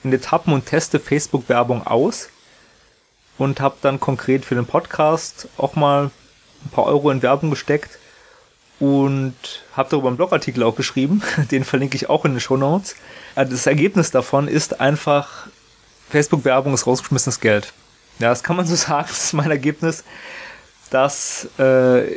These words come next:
ist wirklich so, wenn man Geld in den Gully schmeißt, dann hört man's plumpsen. Bei Facebook hört man nix. Man bekommt ein paar Fake-Likes und das war's auch. Also Facebook-Werbung kann man sich sparen, meiner Meinung nach. Ja, das hab ich auch alles im Blogartikel beschrieben.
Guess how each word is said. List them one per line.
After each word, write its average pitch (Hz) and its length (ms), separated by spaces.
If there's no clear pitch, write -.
ist 143 340
wirklich 151 320
so, 143 220
wenn 139 100
man 135 160
Geld 131 240
in 139 140
den 131 160
Gully 170 240
schmeißt, 131 460
dann 139 100
hört 147 140
man's 143 160
plumpsen. 175 640
Bei 123 120
Facebook 165 460
hört 151 160
man 127 120
nix. - 320
Man 143 140
bekommt 156 320
ein 160 80
paar 139 160
Fake-Likes 156 800
und 135 180
das 120 200
war's 131 200
auch. 131 460
Also 127 180
Facebook-Werbung 127 800
kann - 220
man 131 120
sich 120 260
sparen, 117 680
meiner 120 260
Meinung 107 280
nach. 95 260
Ja, 107 280
das - 140
hab 151 80
ich 165 100
auch 170 60
alles 165 200
im 151 80
Blogartikel 165 460
beschrieben. 180 540